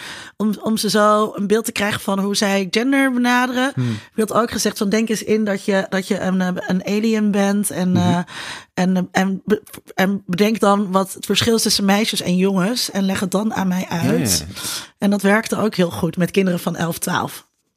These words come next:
Speaker 3: Ja, cool.
Speaker 2: Ja, dat is gewoon echt precies wa-, wa-, wat ze eigenlijk ook deed met gewoon al onze soort van voorbedachte ideeën van wie er als mens geldt en hoe het verschil tussen, eh, de genders is.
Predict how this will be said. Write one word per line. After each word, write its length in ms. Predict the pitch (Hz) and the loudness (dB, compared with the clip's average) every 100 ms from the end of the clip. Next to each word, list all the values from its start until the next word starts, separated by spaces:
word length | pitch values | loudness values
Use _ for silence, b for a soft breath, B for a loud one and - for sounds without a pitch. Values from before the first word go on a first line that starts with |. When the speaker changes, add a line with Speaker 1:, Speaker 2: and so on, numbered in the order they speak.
| - | -10
Speaker 3:
Ja, 140 | - - | -8 -8
cool. 200 | - 151 147 | -4 -2 2
Speaker 2:
Ja, 180 | 165 | 2
dat 180 | 139 139 | 2 0
is 180 | 131 127 - | 0 -6 -8
gewoon 240 | - 135 | -2 0
echt 100 | 120 | 0
precies 320 | - 127 127 113 | -2 -2 -2 0
wa-, 100 | 123 | -4
wa-, 140 | 117 113 | -4 0
wat 200 | 120 - | 0 2
ze 80 | |
eigenlijk 340 | 107 120 127 104 | 2 2 2 0
ook 180 | 117 127 | 0 2
deed 280 | 113 107 | 0 0
met 140 | - 107 | -4 -2
gewoon 220 | - 107 | 0 0
al 120 | 113 | 0
onze 380 | 110 107 110 107 | -2 -2 -2 -2
soort 200 | 101 113 | -4 -4
van 160 | 113 113 | -2 -2
voorbedachte 720 | - 113 110 110 107 - 117 | 2 4 4 2 0 0 -2
ideeën 640 | 214 180 - 107 104 107 - B B B | 0 0 0 -2 -4 -8 -12 B B B
van 260 | 120 110 | -2 -2
wie 240 | 107 107 107 | 0 2 2
er 140 | 107 | 0
als 140 | - 117 | 0 0
mens 300 | 104 104 - | 2 0 0
geldt 340 | 104 107 104 | 0 0 0
en 220 | 101 101 107 | -2 -2 -4
hoe 120 | - 107 | -2 -4
het 120 | - | -4
verschil 280 | - 113 104 | -2 0 0
tussen, 420 | 107 113 104 - | 0 2 0 0
eh, 240 | 107 107 107 - _ _ | -4 -4 -6 -8 _ _
de 100 | 120 | -2
genders 360 | 117 113 110 101 | 0 0 0 0
is. 340 | 101 - - | -4 -6 -14